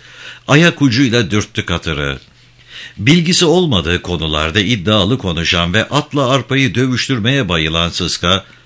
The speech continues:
"Ahı gitmiş, vahı kalmış bu katırın," diye kışkırttı efendisine.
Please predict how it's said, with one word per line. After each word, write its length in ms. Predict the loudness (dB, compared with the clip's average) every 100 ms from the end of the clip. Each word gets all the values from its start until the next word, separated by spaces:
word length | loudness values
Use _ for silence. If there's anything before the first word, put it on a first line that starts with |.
| -20 _ -4
"Ahı 360 | 2 4 4 2
gitmiş, 500 | 2 0 0 -2 0
vahı 380 | 2 2 4 2
kalmış 460 | 2 0 2 0 -2
bu 100 | -2
katırın," 480 | -2 -2 -2 -2 -2
diye 200 | -4 -2
kışkırttı 520 | -2 -2 -2 -4 -4
efendisine. 760 | -2 -2 -2 -4 -4 -4 -6